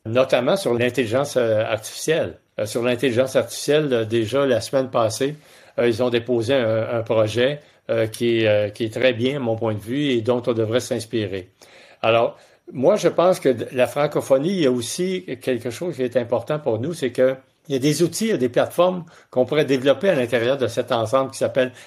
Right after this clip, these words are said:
la francophonie. Là, ça inclut évidemment les, l'ensemble des pays africains, euh, qui, euh, continuent encore à utiliser abondamment le français comme langue courante.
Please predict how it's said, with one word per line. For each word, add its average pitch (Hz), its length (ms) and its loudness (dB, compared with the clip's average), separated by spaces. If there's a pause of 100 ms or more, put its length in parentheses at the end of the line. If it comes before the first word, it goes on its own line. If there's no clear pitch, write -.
la 110 80 -6
francophonie. 110 720 -4 (260)
Là, 151 100 2
ça 151 140 2
inclut 131 360 0
évidemment 120 420 2
les, 113 220 -2 (260)
l'ensemble 120 500 0
des 113 140 0
pays 117 260 0
africains, 120 480 -4 (320)
euh, 110 120 -2
qui, 113 380 0
euh, 110 100 0
continuent 131 600 0
encore 110 400 2
à 113 80 2
utiliser 113 520 -2 (240)
abondamment 117 580 2
le 113 100 0
français 110 380 -4
comme 113 240 -2
langue 113 340 -2
courante. 113 460 -2